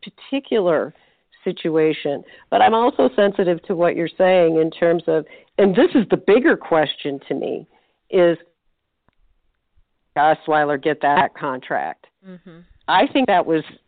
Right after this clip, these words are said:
Speaker 1: lunacy, to be honest with you. And
Speaker 2: It
Speaker 1: when
Speaker 2: was
Speaker 1: it happened,
Speaker 2: crazy.
Speaker 1: I, it, I was, I was stunned.
Speaker 2: Mm-hmm.
Speaker 1: I was absolutely stunned. How many games did he play? How much tape did they have on him?
Speaker 2: I think he only played three games. He started three games. He might have played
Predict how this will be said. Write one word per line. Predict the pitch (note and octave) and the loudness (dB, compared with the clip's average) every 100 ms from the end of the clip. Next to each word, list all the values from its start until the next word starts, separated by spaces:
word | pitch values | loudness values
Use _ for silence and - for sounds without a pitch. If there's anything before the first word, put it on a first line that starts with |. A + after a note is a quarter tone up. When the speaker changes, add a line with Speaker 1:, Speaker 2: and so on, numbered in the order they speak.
| _ _ E3 D3 D#3 | _ _ -8 -6 0
Speaker 1:
lunacy, | G3 B3+ - - F2+ - _ _ | 4 4 2 -2 -10 -12 _ _
to | - | -8
be | E3+ | -2
honest | D#3 E3 F#3 D#3 | 0 2 0 -2
with | D3+ | -8
you. | D#3 | -4
And | D#3+ D#3 | 0 2
Speaker 2:
It | |
Speaker 1:
when | F3+ | 2
Speaker 2:
was | F3 | 0
Speaker 1:
it | - | -2
happened, | G3 G#3+ D#3 D#3+ | 0 2 0 -2
Speaker 2:
crazy. | D#3+ D3+ - | 0 0 -2
Speaker 1:
I, | |
it, | D#3+ - | -6 -2
I | D#3+ | -2
was, | D#3 D#3+ - _ _ _ _ - | 0 -2 -4 _ _ _ _ -2
I | G3 | 0
was | G#3 G#3 - - | 2 -2 -6 -2
stunned. | A#3+ C#4 F#4 D3+ A#2+ - _ | 2 4 4 2 -4 -14 _
Speaker 2:
Mm-hmm. | F#3 F3+ - D#3+ _ - | -20 -20 -20 -20 _ -2
Speaker 1:
I | A3 | 0
was | A3+ | 2
absolutely | C#4+ C#4 F4 A#3+ D4+ | 0 0 0 0 -2
stunned. | - E4 E4 | 0 0 0
How | A#3 C#4 | 0 2
many | G#4 A4+ | 4 2
games | G#4 F#4+ G#4 G#4+ | 2 2 2 2
did | F#4+ | 0
he | F4 | 0
play? | F4 E4+ D#4 D#4+ F4+ G#4+ _ _ _ _ | 0 0 0 0 0 -4 _ _ _ _
How | C4+ | -2
much | E4 - - | -2 -2 -4
tape | A#3 F4+ - | 0 0 -2
did | E4+ | 0
they | D4+ | 0
have | F4 E4 G#4+ | 2 2 2
on | F4 G3+ | 0 0
him? | F3+ C#3+ - - | 0 -2 -6 -12
Speaker 2:
I | B3+ | -8
think | G#4+ A4 | -4 -2
he | A4 | -2
only | G4 | -2
played | - B3+ G#3+ | -2 -2 -4
three | - G#3+ G#3 | -6 -6 -6
games. | E3+ D#3+ D3 D3+ | -6 -8 -12 -14
He | F#3+ | -10
started | - C4 B3 G#3 - | 0 2 2 0 -6
three | F#3+ F#3 | -8 -6
games. | F3+ F3 F3+ | -6 -8 -10
He | G#3+ | -6
might | G3 F#3 | -4 -4
have | F3 | -6
played | - F3 E3+ E3 D#3+ | -10 -6 -4 -6 -8